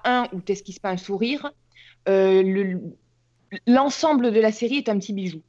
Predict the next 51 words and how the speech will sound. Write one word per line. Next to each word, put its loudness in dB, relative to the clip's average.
Il -8
n'y 4
a 2
pas -2
un 2
moment -2
où -4
tu -6
te -2
dis, « 0
Tiens, -2
là, 4
il 0
y 0
a 0
une 2
baisse 2
de -2
rythme, -4
ou 0
il -4
y -2
a -2
un -2
truc -8
qui -2
est 2
un 0
peu -4
moins 0
bien. » 0
C'est, -4
c'est, 0
c'est -2
un 2
feu -2
d'artifice -4
continuel. 0
Euh, 2
il -4
y 2
a 0
plein -2
de -4
choses -4
dans -2
cette -8
série. -6
Moi, 2
personnellement, 0
je, 4